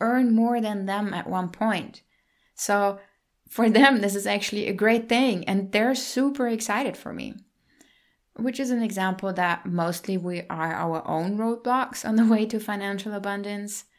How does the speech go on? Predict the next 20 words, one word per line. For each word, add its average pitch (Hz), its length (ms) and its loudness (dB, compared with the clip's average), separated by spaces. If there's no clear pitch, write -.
So - 140 0
I 247 80 6
think 233 240 2
it's 226 140 -2
time 165 300 -2
to - 100 -14
clear 160 300 -6
up 147 200 -6
the 156 100 -2
way 151 240 -4
ahead. - 440 -12
Once 240 180 6
you 294 80 4
have 247 180 4
your 233 100 2
list 196 360 -2
of - 160 -4
thoughts 202 380 0
and 175 180 -4
beliefs, 208 640 -4